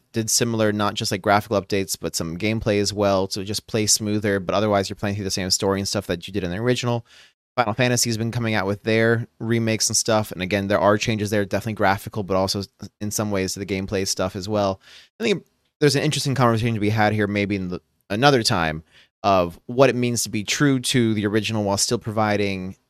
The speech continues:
a port or an update for more modern technology and hardware,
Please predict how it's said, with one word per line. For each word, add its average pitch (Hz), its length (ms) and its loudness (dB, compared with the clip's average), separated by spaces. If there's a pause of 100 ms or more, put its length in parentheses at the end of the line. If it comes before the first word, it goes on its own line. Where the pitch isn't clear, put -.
(160)
a 95 80 -20
port 123 400 2
or 92 100 0
an 92 120 -2
update 107 420 0 (120)
for 101 480 0
more 113 240 -2
modern 101 520 0 (100)
technology 98 600 -4
and 82 120 -6
hardware, 98 580 2